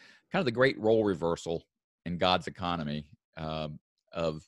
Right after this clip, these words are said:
First Corinthians one, um, eighteen, you know, through the end of the chapter, where Paul talks about, you know, "Not many of you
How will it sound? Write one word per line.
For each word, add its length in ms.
First 240
Corinthians 480
one, 460
um, 420
eighteen, 760
you 140
know, 200
through 400
the 140
end 80
of 60
the 60
chapter, 460
where 300
Paul 260
talks 340
about, 300
you 60
know, 100
"Not 200
many 200
of 100
you 340